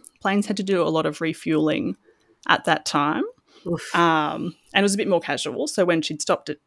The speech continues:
Speaker 1: Dubai, the two people she was travelling with got off the plane <laughs> to stretch their legs. She
Speaker 2: Mm.
Speaker 1: didn't need to. She stayed
Speaker 2: Mm.
Speaker 1: on the plane. Um, and it was hijacked,
Speaker 2: Oh my
Speaker 1: which
Speaker 2: gosh.
Speaker 1: happened a lot more regularly than you'd think.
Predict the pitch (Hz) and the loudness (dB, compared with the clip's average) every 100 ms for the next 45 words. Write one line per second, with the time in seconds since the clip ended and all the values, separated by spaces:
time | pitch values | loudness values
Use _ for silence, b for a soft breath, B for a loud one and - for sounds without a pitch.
0 | - 165 139 135 143 170 - 175 151 175 | -6 -2 0 0 0 -2 -2 -4 2 0
1 | 156 156 - 156 - 147 151 156 160 156 | 2 -2 0 -2 0 -2 0 0 0 0
2 | 156 - - _ - b b 190 160 - | 0 -4 -20 _ -20 b b 4 4 2
3 | 165 180 160 180 170 185 - 165 170 165 | -4 -2 0 -2 2 0 2 0 2 2
4 | - - - b b b 175 156 147 135 | 0 -6 -12 b b b 2 4 2 2
5 | 147 - - 160 - - - - 165 143 | 0 -2 -4 -6 -10 -10 -8 2 4 4
6 | - - - - - 202 - B B B | 0 -4 -6 -10 -6 -6 -8 B B B
7 | B - 170 165 156 151 151 - - 165 | B 2 6 6 6 4 0 -4 -8 -8
8 | _ - - - 165 165 170 170 156 - | _ -20 -14 -2 2 4 4 2 0 -2
9 | - - 170 170 156 - 147 156 - - | -4 -4 -2 -2 -2 0 0 2 2 2
10 | 440 - - - - _ _ _ _ - | 0 -16 -12 -12 -12 _ _ _ _ -6
11 | 180 196 160 120 180 - - - - _ | 2 4 6 4 4 0 -6 -8 -10 _
12 | _ - 190 208 202 196 - - _ _ | _ -2 2 4 4 4 -2 -8 _ _
13 | - 165 254 349 226 175 202 190 160 160 | -6 -2 0 2 2 2 2 2 4 0
14 | 156 - - - 165 - - | -2 -4 -8 -2 -2 -2 -12